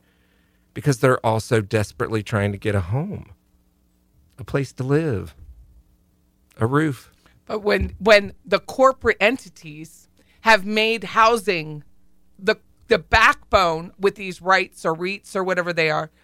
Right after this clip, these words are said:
Speaker 2: of their investment portfolio, you're going to have a bigger problem.
Speaker 1: Oh, for sure. No doubt.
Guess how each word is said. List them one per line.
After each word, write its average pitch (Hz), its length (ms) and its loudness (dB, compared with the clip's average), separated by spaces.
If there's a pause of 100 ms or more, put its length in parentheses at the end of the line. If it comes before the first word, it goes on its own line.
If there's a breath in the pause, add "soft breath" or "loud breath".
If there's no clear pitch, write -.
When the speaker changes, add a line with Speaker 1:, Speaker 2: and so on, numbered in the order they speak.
(140)
Speaker 2:
of 180 200 4
their 214 160 4
investment 196 720 0
portfolio, 190 800 -2 (380)
you're 202 120 -4
going 214 380 2
to 185 80 0
have 170 200 2
a 160 60 0
bigger 156 240 0
problem. 185 380 0
Speaker 1:
Oh, 214 120 2
for - 160 -6
sure. 98 340 -2 (240)
No 101 140 0
doubt. 90 280 -6